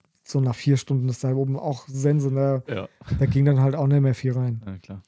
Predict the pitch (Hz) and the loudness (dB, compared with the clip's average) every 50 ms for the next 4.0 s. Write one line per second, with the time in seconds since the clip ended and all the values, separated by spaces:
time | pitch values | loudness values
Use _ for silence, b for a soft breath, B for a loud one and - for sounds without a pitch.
0 | _ _ - 123 127 131 131 135 147 143 127 - 139 117 113 135 175 208 208 185 | _ _ -8 -6 -4 -2 -2 0 -2 -2 -2 -4 -4 -4 -2 -2 -2 -2 -4 -6
1 | 165 _ _ _ - - 147 147 143 131 123 113 - 131 120 120 117 117 104 - | -8 _ _ _ -8 -4 0 2 2 2 0 -2 -2 0 0 0 0 0 0 0
2 | 127 - - 135 143 131 131 123 110 123 127 123 123 - - 135 127 123 107 - | 0 2 4 4 4 4 4 2 2 4 4 4 4 4 4 2 2 2 0 2
3 | - 123 131 131 120 117 117 110 131 - - 143 127 123 123 - 127 120 120 | 2 4 4 6 4 4 4 2 0 2 2 0 2 2 0 0 0 -2 -4